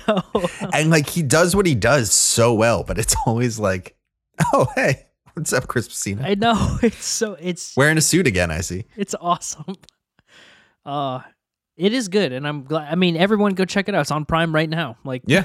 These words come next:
Speaker 1: <laughs> just go watch it.
Speaker 2: It's two hours, directed by Ben Affleck.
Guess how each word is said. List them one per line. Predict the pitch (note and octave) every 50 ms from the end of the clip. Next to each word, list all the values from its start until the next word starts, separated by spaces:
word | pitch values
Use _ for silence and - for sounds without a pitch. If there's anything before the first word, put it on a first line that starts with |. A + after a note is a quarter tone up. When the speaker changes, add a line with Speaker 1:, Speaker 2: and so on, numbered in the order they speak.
| - A3 G3
Speaker 1:
<laughs> | G#3 - _ _
just | - G3+ -
go | - F3+ G#3 G#3+ F#3 -
watch | G#3 G#3 - -
it. | G#3+ - F3+ - - - _ - - _ _
Speaker 2:
It's | - - - -
two | - - C3
hours, | B2 A#2+ B2+ C#3+ D3 D3 - - - _ _ _
directed | - G#2 G#2 A#2 - -
by | C3 B2+
Ben | B2+ C3+
Affleck. | C#3+ C#3+ C3+ - - -